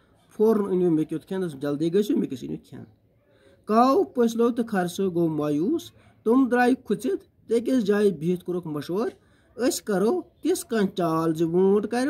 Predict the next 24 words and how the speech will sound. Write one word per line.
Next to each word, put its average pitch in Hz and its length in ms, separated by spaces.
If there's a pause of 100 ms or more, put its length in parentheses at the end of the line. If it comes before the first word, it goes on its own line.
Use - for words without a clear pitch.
(120)
پانے 220 400
پنُن 175 340
پان 156 460
سٕہس 190 480
کھٮ۪نہٕ 147 240
باپتھ 131 460
پیش۔" 196 580 (640)
یہِ 214 160 (100)
فٲصلہٕ 233 400
نِتھ 285 300
وٲتۍ 226 520 (340)
تِم 233 180
پننِس 226 420
بادشاہس 160 720
نِش 190 200
تہٕ 175 100
ووٚنہس، 165 460 (300)
"بادشاہ 156 420
سلامت، 208 560 (340)
اسہِ 247 300
گوٚو 262 180
نہٕ 302 220
کُنہِ 233 200 (100)
تہِ 254 80